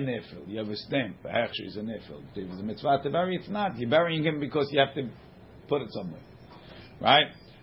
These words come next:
Magen Avraham learns that it is a mitzvah to bur-, bury a nefil.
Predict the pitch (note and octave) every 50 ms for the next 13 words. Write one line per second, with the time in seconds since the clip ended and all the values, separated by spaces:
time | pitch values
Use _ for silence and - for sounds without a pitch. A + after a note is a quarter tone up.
0 | - - - G#2 A2+ G#2+ B2 B2+ B2 A#2 G#2 A#2 A#2+ A#2 C3 D#3 F3+ F#3 E3+ C#3+
1 | B2+ B2+ C3+ D3 C#3 B2+ C#3+ D3+ D#3+ F#3+ A3 A3+ E3+ E3 D3+ C#3 A#2 - B2+ A#2+
2 | A2+ G#2+ - A2 G2+ A#2 A2+ G#2+ G#2 - A2+ A2 G#2 G2+ G#2 G2+ G2 G2 F2+ F2
3 | - C#2+ C#2